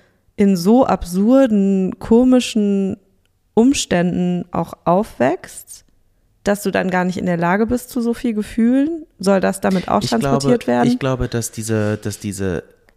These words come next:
Speaker 2: Leere der Worte und
Speaker 1: Mhm.
Speaker 2: diese Gefühlslosigkeit, die Emotionslosigkeit einfach die Welt widerspiegeln soll, in
Speaker 1: Mhm.
Speaker 2: denen, in der sie steckt.
Speaker 1: Mhm.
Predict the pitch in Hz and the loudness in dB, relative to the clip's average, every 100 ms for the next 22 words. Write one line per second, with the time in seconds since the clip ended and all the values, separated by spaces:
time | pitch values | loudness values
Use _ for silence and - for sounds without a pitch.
0 | - - - - - 113 120 117 107 98 | -20 -20 -20 -16 -6 -2 -2 -2 -2 -4
1 | 95 95 104 117 - 90 131 156 - 196 | -2 -2 -2 -4 -6 -6 -6 -6 -2 2
2 | 101 101 95 95 98 117 127 - 90 92 | 2 0 -2 -4 -8 -4 -4 -4 -8 -8
3 | 90 - 92 - 85 87 107 113 - 92 | -10 -6 -8 -6 -8 -8 -8 -10 -10 -10
4 | 95 - 95 107 - - - - - 101 | -12 -8 -8 -8 -14 -20 -20 -10 -6 -6
5 | - 101 - 95 92 98 127 - 87 85 | -6 -10 -8 -8 -4 -4 -4 -8 -8 -8
6 | - 95 98 85 90 90 92 92 117 - | -10 -10 -6 -6 -4 -4 -4 -4 -6 -2
7 | 208 202 101 208 95 180 92 - - 95 | 0 2 0 -2 -4 -4 -4 -6 -8 -6
8 | 95 92 92 - 98 - - 208 202 202 | -4 -4 -8 -8 -8 -8 -6 0 0 0
9 | 196 | -2